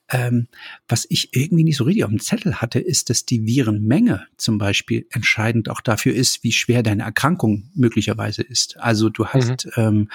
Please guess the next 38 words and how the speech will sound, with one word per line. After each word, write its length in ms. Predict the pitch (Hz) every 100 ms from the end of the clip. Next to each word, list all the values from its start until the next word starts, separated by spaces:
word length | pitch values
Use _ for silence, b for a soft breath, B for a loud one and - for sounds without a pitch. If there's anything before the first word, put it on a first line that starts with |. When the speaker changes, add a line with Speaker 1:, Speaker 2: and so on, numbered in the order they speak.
| B B B B B -
Speaker 1:
ähm, 360 | 120 107 107 - -
kannst 200 | 135 120
ja 120 | 135 117
durchaus 920 | 175 135 131 127 - 135 143 - -
eine, 100 | 120
eine 240 | 147 127
hohen, 340 | 131 151 131 131 190
eine, 120 | 120
eine 240 | 120 107
hohe 300 | 120 127 104
Virenmenge. 640 | 113 117 101 90 98 170 196
Wenn 120 | 117
du, 180 | 113 107 -
wenn 120 | 107
dich 160 | 104 117
eine 100 | 110
hohe 160 | 113 107
Virenmenge 640 | 113 110 104 101 120 147
erreicht, 500 | 113 107 127 165 -
dann, 280 | 131 127 -
äh, 100 | 87 -
kann's 460 | - 127 - - 123 139
durchaus 340 | 120 - 117
sein, 200 | 117 123
oder 140 | 110 101
in 60 |
den 80 | 104
meisten 260 | 92 - 120
Fällen 300 | 110 117 135
tritt 220 | - -
auch 80 | 104
eine 140 | 107
sehr 160 | 107 92
schwere 360 | - 131 165
Erkrankung, 580 | 107 - 92 92 107 143 B B B B B B
ähm, 380 | 110 107 113 117
auf. 380 | - 113 151 -
Äh, 260 | - 135